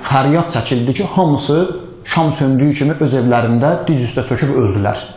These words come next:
Ondan sonra Allah Taala buyurdu ki, onlar bir gün bizim qabağım-, bizim hüzurumuza qayıdacaqlar qiyamətdə. İndi qiyamətdə Allahın hüzuruna qayıdacaqlar. Mümkündür, bir sual verir ki, qiyamət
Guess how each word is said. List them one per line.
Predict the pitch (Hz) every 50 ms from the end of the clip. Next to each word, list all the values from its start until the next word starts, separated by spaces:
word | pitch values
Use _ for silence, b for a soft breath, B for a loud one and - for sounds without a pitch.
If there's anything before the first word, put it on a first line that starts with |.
| - - - - - - B B B B B B B B B B B B -
Ondan | 208 214 226 247 262
sonra | 254 226 202 190
Allah | - 175 170 170 165 160
Taala | 175 180 180 170
buyurdu | 165 160 165 170 -
ki, | 202 -
onlar | 160 151 165 185 185 160 156
bir | 175
gün | 147 131 139 131
bizim | 131 139 151 147 120
qabağım-, | 143 131 117 123 120 120 135 131
bizim | 127 135 160 156 127
hüzurumuza | 131 143 123 131 131 131 123 127 110 135 123 107 - - - - - - -
qayıdacaqlar | 151 139 131 127 135 123 117 151 151 156 175 175 175 151
qiyamətdə. | 170 185 175 175 180 180 170 - - - 202 214 226 B B B B B - -
İndi | 233 226 202 202
qiyamətdə | 165 208 214 214 208 208 214 214 196 - - - 175 -
Allahın | 180 175 175 180 180 175 202 220 185 156 160
hüzuruna | 160 143 156 160 147 151 170 165 135 117
qayıdacaqlar. | 117 151 160 165 160 175 170 - 180 170 170 196 220 240 233
Mümkündür, | 196 175 175 175 202 185 185 170
bir | 175 165
sual | 165 - 175 170 165 151
verir | 143 139 139 131
ki, | - 147
qiyamət | 117 131 147 139 139 147 160 165 160